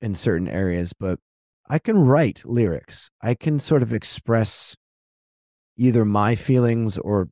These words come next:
somebody else's story in such a way where somehow people are able to connect to it.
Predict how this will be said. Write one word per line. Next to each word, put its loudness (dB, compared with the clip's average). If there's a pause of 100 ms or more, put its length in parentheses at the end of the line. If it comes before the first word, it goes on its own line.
somebody 0
else's -2
story 0 (280)
in -4
such -2
a 2
way 2
where 2
somehow 0 (1120)
people 2
are 2
able 0
to -6
connect -6
to -4
it. -8